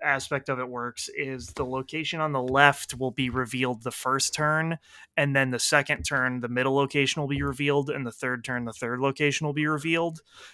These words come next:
And if you play a card at a location before it is revealed, whatever it does doesn't take effect to the cards that are already played there.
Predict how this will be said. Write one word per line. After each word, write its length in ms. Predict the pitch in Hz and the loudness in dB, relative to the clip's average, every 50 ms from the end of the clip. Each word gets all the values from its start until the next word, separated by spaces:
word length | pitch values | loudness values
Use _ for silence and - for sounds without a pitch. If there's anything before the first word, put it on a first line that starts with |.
| - _ _ - | -20 _ _ 6
And 380 | 165 156 151 151 147 147 135 | 8 10 10 8 8 6 4
if 220 | - 165 143 - 147 | 2 0 0 -2 -4
you 80 | 143 - | -6 -6
play 260 | - - 180 185 190 | 2 4 6 6 6
a 60 | 175 | 6
card 320 | - - 165 151 156 147 | 6 6 8 8 8 6
at 80 | 143 139 | 6 4
a 40 | 143 | 4
location 540 | 139 135 135 - - 143 139 131 - 143 131 | 4 4 2 2 2 2 4 4 2 0 0
before 640 | 117 - 123 - - - - 131 131 135 135 135 | -2 -4 -6 -8 -6 -2 0 2 2 4 4 4
it 80 | 131 123 | 4 2
is 180 | 131 123 - - | 2 0 0 -2
revealed, 680 | 127 120 107 - 123 120 131 135 147 147 151 151 160 - - _ _ - _ _ _ | -4 -4 -2 -2 0 0 2 4 4 2 2 -2 -6 -6 -8 _ _ -20 _ _ _
whatever 460 | 156 127 139 139 139 139 139 143 135 | -2 2 6 6 6 6 6 6 4
it 200 | 127 123 117 - | 4 2 0 0
does 360 | - 123 120 123 131 127 123 | 2 4 6 6 4 2 0
doesn't 540 | 117 - 127 120 - 135 123 123 117 - _ | 0 0 0 0 0 -2 -4 -6 -6 -8 _
take 220 | - 135 120 - | -6 -6 -4 -4
effect 420 | 127 - - - 123 120 123 - - - | -6 -6 -2 0 0 0 0 -2 -4 -6
to 60 | 135 | -4
the 120 | 120 113 | -4 -6
cards 300 | - 127 120 120 117 110 | -2 0 0 0 0 -4
that 100 | 127 117 | -4 -2
are 80 | 120 117 | 0 0
already 200 | 117 117 113 107 | 0 -2 -4 -8
played 360 | - - 120 113 113 120 123 | -8 -6 -6 -4 -4 -4 -2
there. 380 | 147 156 151 156 156 160 156 | 0 2 2 2 2 -2 -4